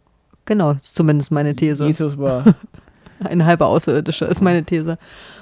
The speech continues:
Speaker 1: Stefans Mutter meinte vor kurzem, ähm, wenn du an Aliens glaubst, warum glaubst du denn eigentlich nicht an Engel?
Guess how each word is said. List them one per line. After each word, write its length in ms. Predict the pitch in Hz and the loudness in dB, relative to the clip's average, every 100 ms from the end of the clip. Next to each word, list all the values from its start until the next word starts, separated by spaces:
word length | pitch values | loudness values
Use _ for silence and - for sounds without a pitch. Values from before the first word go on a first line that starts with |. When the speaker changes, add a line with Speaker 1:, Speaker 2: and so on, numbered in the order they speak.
| - - _ _ _ _ _ | -20 -20 _ _ _ _ _
Speaker 1:
Stefans 380 | - 202 202 180 | 4 8 8 8
Mutter 240 | 196 208 | 8 8
meinte 260 | 180 175 175 | 6 6 4
vor 140 | 175 | 4
kurzem, 420 | 196 185 - 180 | 4 2 4 0
ähm, 280 | 156 160 156 156 | 2 2 0 4
wenn 160 | 175 | 6
du 80 | 170 | 8
an 140 | 170 | 6
Aliens 420 | - 180 208 196 - | 6 6 8 6 6
glaubst, 380 | 208 190 - | 6 6 4
warum 160 | 175 165 | 4 6
glaubst 260 | 165 175 190 | 6 4 2
du 40 | |
denn 60 | 156 | 4
eigentlich 240 | 160 160 | 2 2
nicht 140 | 170 | 2
an 80 | 156 | 2
Engel? 440 | 147 160 208 220 | 2 4 6 6